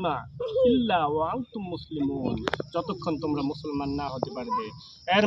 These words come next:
মানে হলো তোমরা মৃত্যুবরণ করিও না, মানে মৃত্যু তো আমাদের ইচ্ছায় হয় না, মৃত্যু তো শুধুমাত্র কেবলমাত্র আল্লাহর ইচ্ছায় হয়। তাহলে তোমরা সর্ব অবস্থায়, সর্বক্ষেত্রে কি করো? মুসলিম হয়ে যাও, জীবনটাকে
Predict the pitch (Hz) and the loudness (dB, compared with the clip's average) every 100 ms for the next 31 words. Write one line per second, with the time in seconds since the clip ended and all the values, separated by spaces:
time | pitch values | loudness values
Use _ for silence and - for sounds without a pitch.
0 | 202 240 262 262 262 202 - - 240 269 | 8 10 12 12 12 10 8 2 8 10
1 | 269 247 311 - 330 311 311 339 311 320 | 10 10 8 6 8 12 12 12 12 10
2 | 320 320 294 196 135 - 190 208 196 247 | 12 12 12 10 6 -2 2 4 6 4
3 | - 254 214 196 214 226 226 - 220 226 | 2 4 6 6 6 4 2 2 6 8
4 | 208 247 254 147 - - - 247 294 254 | 8 10 8 6 2 -4 0 2 4 6
5 | - 285 285 285 254 294 226 285 320 311 | 6 8 10 8 6 4 6 8 10 10
6 | - 302 302 311 311 277 - 285 247 233 | 10 10 12 8 6 6 6 10 10 10
7 | 180 - - 196 214 254 269 311 349 - | 8 2 -2 4 8 10 10 10 6 2
8 | - - 254 247 262 320 427 - - 508 | -2 6 8 10 12 12 8 0 -4 0
9 | - 240 247 226 240 226 285 311 - 226 | 6 6 6 6 6 6 6 4 2 2
10 | 202 - 494 453 453 440 226 226 - - | 4 2 -2 -6 -2 -2 0 0 0 0
11 | 233 214 220 240 320 415 - - - 247 | -6 -6 -2 0 0 -2 -16 -20 -8 -2
12 | 214 226 - 269 254 208 196 - - - | 0 2 0 2 0 0 0 2 2 2
13 | - 50 50 - 50 311 339 359 262 311 | -2 0 0 4 6 10 10 10 6 6